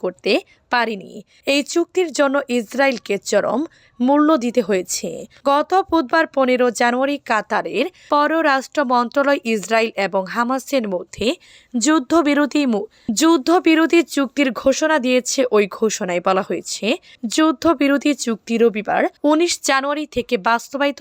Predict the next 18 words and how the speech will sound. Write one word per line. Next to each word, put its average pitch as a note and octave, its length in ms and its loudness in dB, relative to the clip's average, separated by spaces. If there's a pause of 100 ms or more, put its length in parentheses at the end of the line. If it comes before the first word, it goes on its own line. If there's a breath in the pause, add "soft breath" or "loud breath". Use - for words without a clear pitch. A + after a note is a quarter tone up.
(120)
হবে A3 200 -2 (300)
এবং D#4 180 -2 (140)
ওই D4 140 2 (120)
চুক্তির F4+ 380 0 (100)
ভিত্তিতে D#4+ 380 0
হামাস C4 380 0 (100)
ফিলিস্তিনি D#4+ 520 -2
বন্দীদের C4+ 500 2
মুক্তির C4 460 -2
বিনিময়ে C4+ 360 0 (100)
বেশ A3 200 0 (180)
কয়েক C4+ 300 2
ধাপে G3+ 360 -6 (300 soft breath)
তেত্রিশ D4+ 500 -2 (120)
জন B3 140 2 (180)
ইসরায়েলি G3+ 380 0
বন্দীকে, A3+ 420 -4 (280 soft breath)
তেত্রিশ D#4+ 440 -2